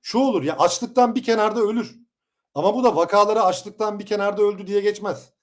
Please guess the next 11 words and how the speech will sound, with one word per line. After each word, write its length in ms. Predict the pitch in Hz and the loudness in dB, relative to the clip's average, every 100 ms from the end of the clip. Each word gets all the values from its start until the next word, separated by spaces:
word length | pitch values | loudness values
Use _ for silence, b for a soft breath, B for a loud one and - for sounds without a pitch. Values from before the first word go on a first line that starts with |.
| _ - | _ -4
Yani 280 | 143 143 | 0 0
tabii 200 | 123 196 | 0 0
bu 80 | 190 | 2
da 140 | 214 214 | 0 4
kayıtlara 500 | 175 180 180 208 175 | 2 2 2 2 2
açlıktan 480 | 156 - 190 214 | -2 -4 -4 -2
öldü 220 | 196 190 190 | -2 -4 2
falan 340 | 196 190 185 | 2 2 0
diye 160 | 190 185 | -2 0
geçmez. 440 | 185 185 170 127 | -2 -4 -6 -6
İşte 440 | 139 - 160 151 | -8 -4 -4 -4